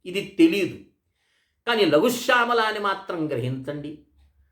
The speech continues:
ఐదు విశేషమైనటువంటి మంత్రాలు, అంటే ఐదు వాక్యాలు ఉంటాయి, ఐదు లైన్లు.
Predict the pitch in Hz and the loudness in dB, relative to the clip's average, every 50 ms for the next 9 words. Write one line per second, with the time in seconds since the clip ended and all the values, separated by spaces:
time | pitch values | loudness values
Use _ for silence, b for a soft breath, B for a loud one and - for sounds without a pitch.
0 | _ _ _ _ _ _ - 170 190 220 247 269 269 247 226 196 - 247 254 262 | _ _ _ _ _ _ 0 2 4 4 2 2 -2 -2 -2 0 4 4 4 4
1 | 247 240 233 233 226 226 226 220 220 220 214 208 202 202 202 208 196 160 - - | 4 2 -2 -2 0 -2 -2 -2 -2 -2 -2 -4 -4 -4 -2 -2 -2 -2 -2 -6
2 | - _ _ _ _ _ _ _ _ _ _ _ _ _ _ - 156 160 165 160 | -12 _ _ _ _ _ _ _ _ _ _ _ _ _ _ -6 -4 -4 -2 -2
3 | - 175 175 151 135 120 107 - - 190 202 214 190 185 202 214 208 220 220 214 | 0 0 2 2 0 -2 -4 -6 -6 -4 -2 0 0 0 0 0 -2 -4 -6 -6
4 | - - _ _ - 160 180 190 220 - - - - 226 208 175 156 135 127 123 | -12 -16 _ _ -4 0 2 2 2 2 -2 -4 -2 0 0 0 0 -2 -4 -6
5 | 120 104 98 - - 147 170 190 202 180 196 180 165 175 180 196 190 180 147 104 | -8 -10 -12 -10 -6 -4 -4 -2 0 0 2 2 2 2 2 0 -2 -4 -6 -8
6 | 85 | -12